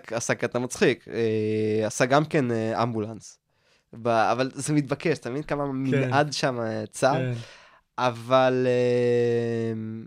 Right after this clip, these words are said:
Speaker 1: צריך לעלות כדי, אה, לתקשר, לא כדי לנסות להצחיק. צריך ל-, להגיד דברים שמצחיקים אותך, שאתה מאמין בהם, שמתישהו נגעו בך,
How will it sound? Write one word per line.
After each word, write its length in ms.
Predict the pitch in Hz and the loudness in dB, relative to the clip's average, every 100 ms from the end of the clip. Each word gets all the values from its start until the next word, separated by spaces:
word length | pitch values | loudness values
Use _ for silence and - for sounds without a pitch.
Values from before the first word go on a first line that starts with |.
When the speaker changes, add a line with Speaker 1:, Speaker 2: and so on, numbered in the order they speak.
| - _ _ _ _ | -20 _ _ _ _
Speaker 1:
צריך 300 | - 151 - | -8 -6 0
לעלות 420 | 185 160 143 151 | 4 4 4 0
כדי, 640 | - - 127 131 123 120 117 | -4 -8 -2 0 2 2 2
אה, 80 | 117 | 0
לתקשר, 640 | 110 - - - 151 127 | -2 -10 -8 -2 0 0
לא 140 | 110 117 | -2 -8
כדי 220 | - 135 131 | -8 -6 -6
לנסות 540 | 120 113 - 127 - | -6 -8 -10 -10 -8
להצחיק. 440 | 110 - - 110 | -12 -12 -16 -16
צריך 320 | - 123 139 - _ _ _ _ _ _ _ - | -12 -12 -12 -16 _ _ _ _ _ _ _ -20
ל-, 40 | - - 131 | -20 -18 -18
להגיד 420 | - 131 131 143 | -8 -6 -6 -8
דברים 300 | 143 147 151 | -6 -6 -6
שמצחיקים 580 | 147 135 - - 127 156 | -8 -12 -14 -16 -10 -10
אותך, 200 | 139 - | -8 -10
שאתה 220 | 120 - 117 | -12 -10 -8
מאמין 460 | 117 123 143 156 | -6 -6 -6 -4
בהם, 280 | 139 127 113 | -2 -2 -6
שמתישהו 640 | - 120 120 143 143 - | -8 -8 -6 -4 -4 -4
נגעו 320 | 139 120 151 147 | -6 -8 -8 -4
בך, 400 | 156 - 160 | -6 0 0